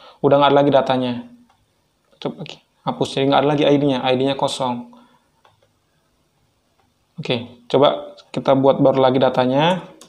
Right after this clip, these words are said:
dengan nama I D yang berbeda. Satu, dua, tiga.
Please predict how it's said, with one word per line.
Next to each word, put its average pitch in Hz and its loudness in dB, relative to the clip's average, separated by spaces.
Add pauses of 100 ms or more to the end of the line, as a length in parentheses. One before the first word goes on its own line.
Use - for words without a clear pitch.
(640)
dengan 131 0
nama 127 -2
I 131 2
D 135 2
yang 127 0
berbeda. 127 0 (1300)
Satu, - -8
dua, 135 0
tiga. 151 -2